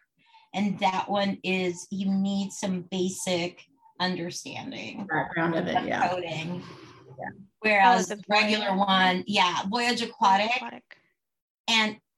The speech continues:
Speaker 1: I wanna say Designer obviously is, is a lot tougher too.
Speaker 2: Yeah, and I think Hour of Code will e-, not only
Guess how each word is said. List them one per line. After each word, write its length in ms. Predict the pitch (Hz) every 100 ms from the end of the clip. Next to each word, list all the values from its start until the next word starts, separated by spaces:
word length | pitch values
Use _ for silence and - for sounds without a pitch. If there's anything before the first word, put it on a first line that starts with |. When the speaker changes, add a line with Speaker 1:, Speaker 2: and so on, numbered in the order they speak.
| _ _ _ -
Speaker 1:
I 140 | 214
wanna 240 | 214 208 220
say 400 | - 226 220 - _ _ _ _ _ _ 202
Designer 640 | 208 202 202 202 202 202
obviously 680 | 190 185 190 185 - 190 185
is, 380 | 180 180 175 - -
is 120 | 180
a 60 | 175
lot 280 | 160 -
tougher 320 | - 170 - -
too. 400 | 190 - 208 226 233 _ _ _ _ _ _ _ _ _ _ _ _ _ _ _ _ -
Speaker 2:
Yeah, 140 | 185 185
and 80 | 214
I 20 |
think 200 | 302 302
Hour 320 | 208 254 254
of 160 | 226 -
Code 320 | 214 202 196
will 80 | 196
e-, 180 | 208
not 240 | 214 208 226
only 240 | 233 214